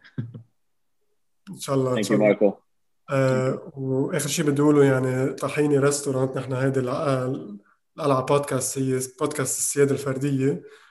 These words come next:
Speaker 2: وبنعتبر يعني البزنس تبع علي هي بزنس عندها سيادة أو sovereignty مثل ما بيقولوا. آه، ف congratulation على هيدي الشغلة، علي. وإن شاء الله، آه،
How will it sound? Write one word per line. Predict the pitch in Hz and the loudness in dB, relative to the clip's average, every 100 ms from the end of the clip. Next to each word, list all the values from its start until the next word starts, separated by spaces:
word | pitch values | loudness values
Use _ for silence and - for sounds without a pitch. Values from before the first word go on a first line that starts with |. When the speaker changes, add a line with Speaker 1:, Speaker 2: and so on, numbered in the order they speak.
| _ - | _ -4
Speaker 2:
وبنعتبر | 135 135 131 147 147 | 0 2 2 4 4
يعني | 139 127 | 4 2
البزنس | 123 139 139 131 | 0 0 0 -2
تبع | 139 123 | -2 -2
علي | 127 135 | 2 2
هي | 131 131 127 123 127 147 - _ _ | 2 0 -2 -2 -2 -6 -12 _ _
بزنس | 139 139 135 - 139 | -4 0 0 0 0
عندها | 139 143 123 123 | 0 2 0 0
سيادة | 123 - 139 135 127 135 | -2 2 4 4 4 0
أو | 127 123 | -2 -4
sovereignty | - 139 135 127 127 | 2 2 2 0 -4
مثل | 123 | -8
ما | 127 | -8
بيقولوا. | 123 135 135 143 - - - - _ - | -2 0 2 0 -6 -18 -20 -20 _ -10
آه، | 127 120 117 127 - | -6 -4 -4 -6 -10
ف | - 131 123 123 139 - | -10 -4 -2 -2 -2 0
congratulation | 139 135 135 135 143 135 | 4 4 4 4 2 0
على | 117 | -4
هيدي | 123 | -4
الشغلة، | 120 - 127 120 | -4 -4 -2 -2
علي. | 120 123 147 170 - - _ _ | -4 0 0 -2 -12 -20 _ _
وإن | 127 123 127 | -8 -4 -4
شاء | 127 139 | 0 2
الله، | 131 123 123 - - - - _ - | 4 2 -2 -6 -8 -18 -20 _ -10
آه، | 127 127 | -8 -6